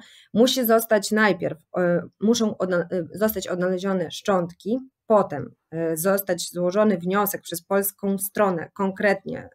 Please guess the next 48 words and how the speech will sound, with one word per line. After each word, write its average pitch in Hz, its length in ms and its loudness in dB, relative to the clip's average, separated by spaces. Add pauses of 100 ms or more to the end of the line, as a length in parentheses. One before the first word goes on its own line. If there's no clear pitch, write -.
y, 170 40 -2
dotyczący 180 600 -4
tych, 175 400 -8
y, 165 200 -4 (400)
szczątków, 190 600 -4 (360)
a 208 120 2
potem, 226 580 2 (100)
y, 180 180 4
zi-, 190 80 -2
y, - 140 -4
y, 185 480 -2
już 202 160 -4
jest 202 220 -2
taka, - 260 -6 (260)
jakby 196 260 0
każdy 240 320 2
wniosek 240 320 0 (140)
musi 226 260 2
być 214 220 -4
akceptowany 180 560 -4
przez - 220 -8
Kijów. 160 280 -4
I 190 60 -2
niestety 233 320 0
tak 220 160 -2
się 240 100 -2
to 226 160 0
odbywa 202 340 0
w 220 100 -16
praktyce, 202 420 -4
po - 100 -16
prostu - 220 -8
mało 208 220 2
kto 196 220 -2
o 185 60 -2
tym 180 200 -4
wie. 160 180 -8 (600)
E, 185 240 4 (180)
czyli, 254 380 4
y, - 40 0 (520)
też 190 220 2
mamy 233 340 6
już 226 160 0
jakiś 220 260 -4
przełom 247 480 4
w - 80 -10
tym 160 180 -12
temacie, 156 460 -6